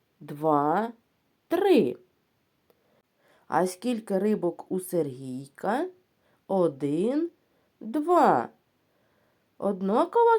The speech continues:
кількість рибок? Ні.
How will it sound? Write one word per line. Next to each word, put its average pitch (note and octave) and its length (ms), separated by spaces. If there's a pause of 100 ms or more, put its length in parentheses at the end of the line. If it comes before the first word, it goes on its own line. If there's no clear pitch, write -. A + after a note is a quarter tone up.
кількість C#4+ 520
рибок? C4+ 580 (2000)
Ні. C4 520